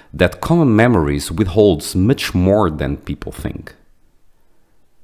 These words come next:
Write, develop new I P, and simply create new content. Create.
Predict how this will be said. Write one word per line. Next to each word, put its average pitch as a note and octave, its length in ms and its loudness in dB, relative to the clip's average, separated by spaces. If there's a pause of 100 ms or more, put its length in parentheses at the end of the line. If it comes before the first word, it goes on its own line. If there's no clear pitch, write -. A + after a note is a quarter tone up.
(280)
Write, C3 640 2 (160)
develop G#2+ 640 2
new E2+ 240 0
I E2 120 4
P, E2 460 -6 (220)
and G#2+ 140 0
simply D#3+ 440 -2
create F#2+ 460 -2
new D#2+ 120 -2
content. - 640 -10 (340)
Create. E2 1040 -8